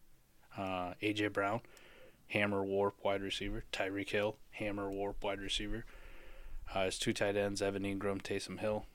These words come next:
in a two tight end league. Not bad. Brandon Ayuk, Keenan Allen.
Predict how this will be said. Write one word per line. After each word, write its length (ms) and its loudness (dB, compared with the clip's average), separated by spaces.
in 100 -4
a 80 -4
two 180 -4
tight 200 0
end 180 -2
league. 200 -4
Not 140 0
bad. 260 2
Brandon 300 2
Ayuk, 380 0
Keenan 380 4
Allen. 340 2